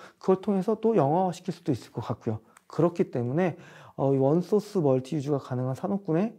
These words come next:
있는 기업으로서 컨텐츠 제작 능력은 너무너무 중요하다라고 보시면 될 것 같고, 그 부분에 있어서 스튜디오 N유라는 기업이 계열사로서, 어, 실적 성장은 못했지만, 외형 성장은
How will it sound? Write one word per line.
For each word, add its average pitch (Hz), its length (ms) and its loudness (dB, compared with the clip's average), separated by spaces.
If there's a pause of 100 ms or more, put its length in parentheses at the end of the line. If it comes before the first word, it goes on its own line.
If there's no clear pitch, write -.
(160)
있는 147 260 0
기업으로서 139 600 -2 (280)
컨텐츠 247 600 0
제작 147 280 0
능력은 139 300 -2
너무너무 139 400 0
중요하다라고 143 920 0
보시면 135 320 -4
될 117 160 -6
것 120 100 -8
같고, 233 480 0 (200)
그 - 100 -4
부분에 147 240 2
있어서 131 220 0
스튜디오 180 380 -2
N유라는 123 440 0
기업이 123 460 0 (240)
계열사로서, 120 800 0 (320)
어, 107 140 -6
실적 247 280 2
성장은 196 640 2
못했지만, 131 500 -4
외형 139 220 2
성장은 151 420 0